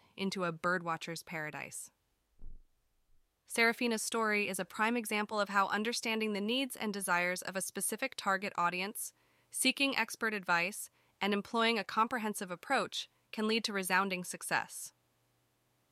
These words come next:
The key takeaways from Serafina's experience can be applied to other campgrounds facing similar challenges.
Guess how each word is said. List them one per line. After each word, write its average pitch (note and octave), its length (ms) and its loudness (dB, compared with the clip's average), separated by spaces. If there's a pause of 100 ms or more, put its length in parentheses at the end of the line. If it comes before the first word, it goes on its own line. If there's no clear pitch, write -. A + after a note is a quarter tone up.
The A#3 60 0
key F4 240 4
takeaways A3+ 580 2
from G3+ 140 -2
Serafina's G#3 640 0
experience E3 760 -4
can G#3 160 -2
be G3+ 120 2
applied G3+ 340 2
to - 160 2
other C4 180 4
campgrounds G3 640 0
facing G#3+ 360 0
similar G#3 400 2
challenges. D3 720 -4